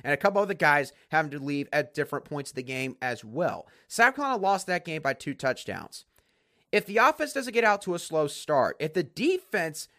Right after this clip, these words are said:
even in terms of just their rush defense, is average this season, in that particular game, that's a game where, looking back,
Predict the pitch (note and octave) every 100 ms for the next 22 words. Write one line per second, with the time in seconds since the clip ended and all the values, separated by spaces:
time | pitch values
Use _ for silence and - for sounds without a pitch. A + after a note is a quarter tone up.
0 | _ - A#3+ C4+ D4 A#3 A#3+ A3 F#3+ -
1 | G#3+ G#3 F#3+ C#3 A#2 G3+ G3+ - - F3
2 | D#3+ - D3+ C3+ _ - F3 F3 D3 G#2+
3 | - - - _ - A#2 B2+ - C#3 A2+
4 | - F2+ - _ _ _ _ - G3 F3+
5 | G#3 D4 D4 D4 D4 C4 G3+ G#3 A3 C4
6 | C4 _ - E4 - G#4+ D4+ D#4 C4+ A#3+
7 | B3+ C4+ F#3+ F#3+ A#3+ C4